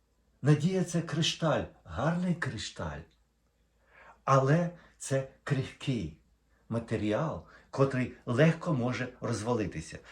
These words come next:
І щоб цього не було, потрібно робити ці кроки, котрі ми вже розібрали.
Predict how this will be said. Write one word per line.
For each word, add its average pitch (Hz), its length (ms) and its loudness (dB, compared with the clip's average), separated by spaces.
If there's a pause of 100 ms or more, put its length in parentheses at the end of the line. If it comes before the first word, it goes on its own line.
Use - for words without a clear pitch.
(100)
І 151 80 6
щоб 143 320 4
цього 123 320 2
не 117 140 4
було, 120 520 0 (1160)
потрібно 147 460 6
робити 135 500 0 (600)
ці 147 200 2
кроки, 135 400 2
котрі 113 380 2
ми 120 120 2
вже 113 180 2
розібрали. 113 600 0